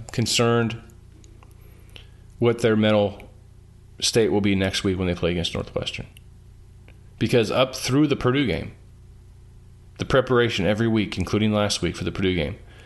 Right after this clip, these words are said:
Iowa has had a Big Ten championship to play for every single week.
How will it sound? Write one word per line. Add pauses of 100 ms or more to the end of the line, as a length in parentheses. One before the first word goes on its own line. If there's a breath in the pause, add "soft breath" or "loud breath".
(520 loud breath)
Iowa
has
had
a
Big
Ten
championship
to
play
for (560)
every
single
week.